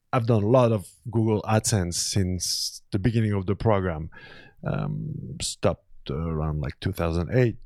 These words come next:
But trust me, I did everything I could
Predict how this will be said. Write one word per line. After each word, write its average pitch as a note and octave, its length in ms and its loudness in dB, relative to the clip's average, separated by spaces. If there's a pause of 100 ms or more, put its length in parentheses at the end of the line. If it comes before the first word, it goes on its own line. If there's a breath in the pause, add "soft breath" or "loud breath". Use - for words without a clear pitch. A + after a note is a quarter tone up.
(1160)
But A2 200 2 (300)
trust A#2+ 280 4
me, - 160 -8 (120)
I G2 120 2
did G2 240 -2
everything A2+ 460 2
I F#2+ 100 2
could D3 420 4